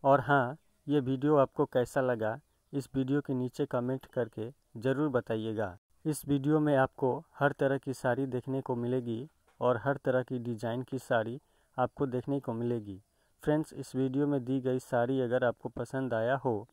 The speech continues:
तो वीडियो को लाइक कर दीजिएगा और अपने फ्रेंड्स को वीडियो ज़रूर शेयर कीजिएगा। तो फ्रेंड्स, इस वीडियो में इतना ही।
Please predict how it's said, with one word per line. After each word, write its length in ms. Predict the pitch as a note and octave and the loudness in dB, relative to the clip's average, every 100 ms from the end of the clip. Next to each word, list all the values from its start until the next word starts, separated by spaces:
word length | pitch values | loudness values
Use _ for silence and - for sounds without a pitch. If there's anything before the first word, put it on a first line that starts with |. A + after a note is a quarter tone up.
| _ _ _ - | _ _ _ -6
तो 100 | B2+ | -4
वीडियो 300 | A2+ B2 C#3 | -2 0 0
को 120 | C#3+ | 2
लाइक 280 | A#2+ A#2+ C3+ | 2 2 2
कर 180 | C#3 A#2+ | -2 -2
दीजिएगा 540 | A#2 A#2 B2+ A2 A2 - _ _ _ - | -4 -4 -2 0 -2 -8 _ _ _ 2
और 160 | C3 | 4
अपने 280 | C3 C3 C#3 | 4 2 -2
फ्रेंड्स 360 | C3+ - C3+ C#3+ | -2 -2 -2 -2
को 240 | - A#2 B2+ _ _ _ | -2 -4 -4 _ _ _
वीडियो 360 | A#2 A#2+ C3+ C#3+ | -6 0 2 2
ज़रूर 320 | B2 B2+ D3+ | 2 0 0
शेयर 280 | - B2 A2+ | 0 -2 -2
कीजिएगा। 640 | - A2 G#2+ A2 A#2+ F#2+ - _ | -4 -6 -4 0 0 -2 -8 _
तो 80 | D3+ | -2
फ्रेंड्स, 500 | - D3 D3+ D#3+ - _ - | 0 2 2 0 -8 _ -8
इस 220 | D3+ C3+ | -6 -2
वीडियो 300 | C3+ C3 D3 | -2 2 2
में 140 | C#3 C3+ | 4 0
इतना 280 | - C#3+ D3 | 0 0 0
ही। 280 | C3+ A#2+ | -2 -4